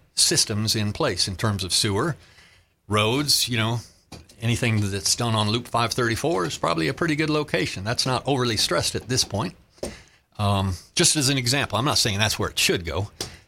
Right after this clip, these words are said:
but you always wanna put your high de-, density developments closer to, uh,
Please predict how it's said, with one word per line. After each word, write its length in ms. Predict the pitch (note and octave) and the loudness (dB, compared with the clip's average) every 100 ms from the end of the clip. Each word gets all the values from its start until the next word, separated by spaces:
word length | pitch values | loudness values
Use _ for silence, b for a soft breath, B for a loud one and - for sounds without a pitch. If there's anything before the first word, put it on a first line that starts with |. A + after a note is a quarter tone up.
| B B _ _ - | B B _ _ 2
but 260 | A2+ G2+ - _ _ _ _ _ _ _ _ | 2 2 -2 _ _ _ _ _ _ _ _
you 320 | - D3+ D#3 D3 | 0 2 4 4
always 200 | C#3 A2+ | 2 0
wanna 160 | B2+ | -2
put 180 | A2+ A#2+ | -2 -2
your 60 | A2 | 0
high 140 | C#3+ A#2+ | 2 2
de-, 120 | G#2+ - - | -2 -8 -2
density 360 | C3+ D#3+ - G2 | 0 2 0 0
developments 720 | G#2 G#2+ A2+ D3+ - - - _ | 2 2 2 0 0 -2 -6 _
closer 420 | - A#2+ B2+ - A#2+ | -4 -2 0 0 0
to, 440 | - B2+ B2 B2 | 0 -2 0 0
uh, 180 | B2 | -2